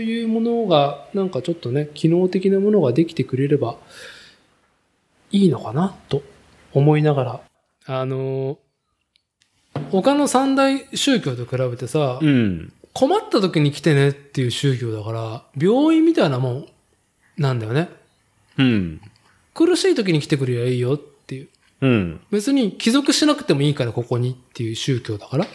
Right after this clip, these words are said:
Speaker 2: うん。
Speaker 1: だからそういうのがね、別に宗-、仏教じゃなくてもいいけどさ。
Speaker 2: でも困った時の神頼みっていうぐらいだからさ。
Speaker 1: うん、まあ神でもいいしさ。
Speaker 2: うん。
Speaker 1: なんか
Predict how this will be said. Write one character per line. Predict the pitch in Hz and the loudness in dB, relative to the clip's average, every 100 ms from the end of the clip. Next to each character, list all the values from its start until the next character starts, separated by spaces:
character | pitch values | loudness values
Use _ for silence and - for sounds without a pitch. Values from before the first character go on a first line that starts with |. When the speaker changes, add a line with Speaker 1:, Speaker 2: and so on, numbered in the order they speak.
| - | -2
Speaker 2:
う | |
ん。 | 110 92 87 - _ _ _ _ _ _ _ _ _ | 0 0 -2 -12 _ _ _ _ _ _ _ _ _
Speaker 1:
だ | |
か | 226 | -2
ら | 190 | -2
そ | - 240 254 | 2 2 4
う | |
い | 285 | 4
う | |
の | 254 | 2
が | 117 | 0
ね、 | 143 160 _ - | -2 -4 _ -4
別 | 135 123 | -4 -2
に | 123 | -2
宗-、 | 120 - 254 | -2 0 -2
仏 | - 143 190 | 0 0 2
教 | - 143 | 4 2
じ | |
ゃ | 123 | 2
な | |
く | 143 | 0
て | - | 0
も | 107 | -2
い | 123 | -4
い | |
け | 175 | -4
ど | 160 | -6
さ。 | - | -2
Speaker 2:
で | 160 | 2
も | 202 92 | 2 0
困 | - 175 | -2 -2
っ | 208 | 0
た | 131 | -2
時 | 107 104 110 | 0 -2 -2
の | 98 | -4
神 | 92 107 113 | -4 -2 0
頼 | 113 113 98 | 0 0 -2
み | 87 | -6
っ | |
て | - | -6
い | 92 | -4
う | |
ぐ | 95 95 | -4 -4
ら | 90 | -6
い | |
だ | 87 | -6
か | 85 | -8
ら | |
さ。 | 76 92 78 131 | -6 -4 -4 -6
Speaker 1:
う | 233 | -6
ん、 | 247 | -2
ま | 247 | -2
あ | |
神 | - 330 233 | 0 2 2
で | 139 | 0
も | 139 | 0
い | |
い | 190 | 0
し | - | -2
さ。 | - 107 | -2 -2
Speaker 2:
う | |
ん。 | 92 - - | -2 -12 -6
Speaker 1:
な | 262 | 0
ん | |
か | 233 | 0